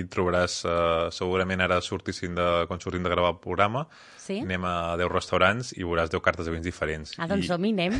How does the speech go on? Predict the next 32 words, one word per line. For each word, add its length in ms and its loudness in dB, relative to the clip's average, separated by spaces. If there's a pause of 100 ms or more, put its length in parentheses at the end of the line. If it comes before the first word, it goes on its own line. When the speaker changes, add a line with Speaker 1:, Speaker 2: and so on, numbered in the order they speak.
Speaker 2:
anem. 300 -2
Speaker 1:
<laughs> 180 2
i 60 4
hi 80 6
ha 100 6
gent 140 0
que 80 0
hi 20 -2
ficarà, 800 8
doncs, 240 0
com 160 -2
et 80 -2
deia, 220 4
amb 180 -4
la 80 2
màxima 240 0
informació, 400 0
que 80 -2
això 160 -6
és 80 -6
molt 240 -8
important, 400 2
Speaker 2:
Mhm. 300 -6
Speaker 1:
i 80 2
n'hi 80 4
ha 80 6
altres 180 2
que 80 2
potser 320 -4
no 60 0
hi 80 -6
f-, 100 -20